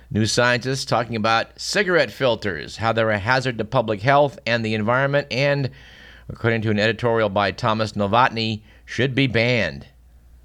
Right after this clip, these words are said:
The piece notes that by one estimate, around two-thirds of the six trillion cigarettes smoked worldwide every year end up being dropped,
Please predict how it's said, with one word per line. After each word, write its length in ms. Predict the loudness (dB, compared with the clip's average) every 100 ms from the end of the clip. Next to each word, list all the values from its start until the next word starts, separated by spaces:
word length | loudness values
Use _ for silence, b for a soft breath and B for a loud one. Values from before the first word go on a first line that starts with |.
| _ _ -18
The 80 |
piece 280 | -2 0 2
notes 240 | 2 2 0
that 60 |
by 180 | 0 2
one 180 | 2 2
estimate, 540 | 0 -2 0 0 -2 -2
around 380 | 0 0 -2
two-thirds 800 | 0 0 2 4 6 6 4 0
of 120 | -6 -2
the 120 | -2
six 520 | 0 0 0 0 -4 -6 -12
trillion 680 | -2 4 4 4 2 0 -2 -6
cigarettes 720 | -2 -2 0 2 2 0 -8
smoked 420 | -4 -2 -2 -2
worldwide 560 | 0 0 0 2 2 2
every 240 | 0 -2
year 380 | 0 4 2 0 B B B -2
end 220 | 0 2
up 160 | 0 0
being 220 | -2 0
dropped, 420 | 2 4 2 -2